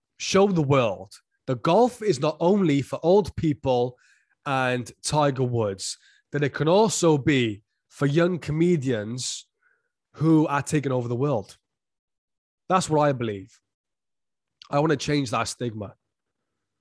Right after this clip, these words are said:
And yes, I do want to do a podcast at a golf course, but, you know, some things should just be left separate. Maybe I could. If it was like,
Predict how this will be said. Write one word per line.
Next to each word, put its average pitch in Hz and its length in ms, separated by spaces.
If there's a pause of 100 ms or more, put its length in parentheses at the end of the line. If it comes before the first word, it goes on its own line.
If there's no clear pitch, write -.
(460)
And 143 160
yes, 165 400
I 147 80
do 147 200
want 156 220
to 131 60
do 135 140
a 120 60
podcast 120 600
at 120 60
a 113 40
golf 165 300
course, 151 540 (720)
but, 160 100
you 147 120
know, 98 280 (1040)
some 180 240
things 156 220
should 139 100
just 131 160
be 127 100
left 113 220
separate. - 560 (340)
Maybe 196 220
I 127 60
could. 123 220
If 131 120
it 185 40
was 160 140
like, 139 320